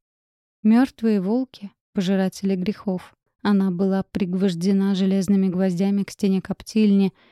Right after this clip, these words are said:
и со всех сторон набежали зеваки, чтобы засвидетельствовать о поверженном Христоволке в его издевательских голгофских муках. Не было ни Марии Магдалины,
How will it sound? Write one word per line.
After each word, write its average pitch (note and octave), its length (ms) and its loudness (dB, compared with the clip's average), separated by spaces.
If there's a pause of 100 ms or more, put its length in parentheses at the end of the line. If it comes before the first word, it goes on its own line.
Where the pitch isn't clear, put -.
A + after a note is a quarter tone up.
(160)
и G3+ 180 -2
со F#3 160 -6
всех - 260 -6
сторон G3 480 0
набежали F#3+ 460 0
зеваки, G3 560 -2 (280)
чтобы G3 440 -2
засвидетельствовать G3 1120 -4
о G#3+ 140 -2
поверженном G3 760 0 (320)
Христоволке G3 1080 -4 (540)
в G3 60 -4
его G3 340 2
издевательских F#3+ 1120 -4
голгофских G3 960 -2
муках. G3+ 540 -4 (380)
Не E4+ 140 0
было G#3+ 220 2
ни G3 120 2
Марии G3 300 0
Магдалины, F#3+ 720 0